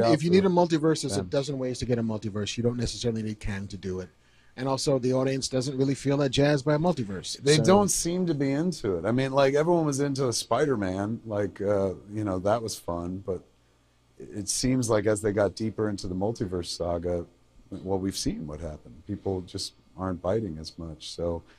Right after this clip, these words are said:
Speaker 1: get to Secret Wars, man. That's something very easy to sell. You're like, "You know all your favorite heroes? They fight each other. It's like Civil War. Fuck, we did it already." You know. <laughs>
Speaker 2: Uh, speaking of a character who will not be played by the actor again, Jason Momoa is pretty sure that he's done playing Aquaman.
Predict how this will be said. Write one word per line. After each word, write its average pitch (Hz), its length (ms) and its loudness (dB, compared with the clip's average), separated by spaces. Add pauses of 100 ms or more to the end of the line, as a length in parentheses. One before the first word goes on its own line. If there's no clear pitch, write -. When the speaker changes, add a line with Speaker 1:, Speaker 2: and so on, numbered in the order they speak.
(280)
Speaker 1:
get 151 180 -2
to - 80 -4
Secret 101 400 -2
Wars, 71 460 -12
man. 80 220 -8
That's 156 180 2
something 98 380 0
very 101 320 2
easy 95 160 0
to 85 80 -4
sell. 90 320 -4
You're 85 80 -4
like, 101 200 -2
"You 175 100 2
know 175 160 4
all 170 140 8
your 170 100 2
favorite 170 340 2
heroes? 170 320 4 (500)
They 165 120 4
fight 160 240 4
each 135 160 0
other. 120 160 2
It's 151 120 6
like 175 140 6
Civil 160 320 8
War. 131 260 6
Fuck, - 300 6
we 123 120 2
did 139 200 12
it 131 100 8
already." 113 360 10
You 131 220 4
know. - 880 0 (100)
<laughs> 147 100 -6 (760)
Speaker 2:
Uh, 151 380 4 (140)
speaking 185 360 4
of 175 120 8
a 170 40 6
character 165 600 6 (140)
who 151 140 6
will 151 140 6
not 151 140 2
be 147 80 -2
played 143 220 2
by 147 80 4
the 143 100 6
actor 156 280 4
again, 175 300 2
Jason 156 360 2
Momoa 139 360 4
is 127 120 -2
pretty 143 280 -2
sure 147 280 4
that 143 80 0
he's 139 160 2
done 139 200 6
playing 139 220 0
Aquaman. 165 580 0